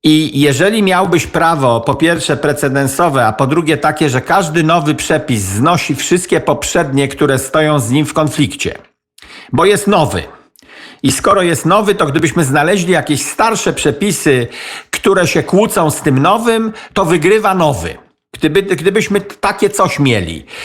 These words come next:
to można się trochę mniej przejmować niezgodnościami w przepisach. Ale one nadal wyskoczą. Bo z faktu, że jakiś przepis nieumocowany w systemie, tylko wpisany do takiej bry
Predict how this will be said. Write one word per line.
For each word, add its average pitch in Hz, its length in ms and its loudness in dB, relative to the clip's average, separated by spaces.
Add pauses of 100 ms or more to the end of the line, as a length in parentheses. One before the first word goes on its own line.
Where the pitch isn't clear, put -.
(140)
to 160 100 0
można 240 300 0
się 214 120 0
trochę 208 280 0
mniej 180 320 0
przejmować 175 640 0
niezgodnościami 156 880 0
w - 40 -10
przepisach. - 640 -4 (220)
Ale 185 260 2
one 226 200 0
nadal 277 340 2
wyskoczą. - 720 -4 (640)
Bo 139 180 0
z 139 120 -6
faktu, 202 480 0
że 127 380 2
jakiś 190 480 0
przepis 147 840 -2 (400)
nieumocowany 214 960 2
w - 60 -6
systemie, 165 640 0
tylko 123 300 -2
wpisany 190 600 0
do 170 120 -8
takiej 165 320 0
bry 143 140 -2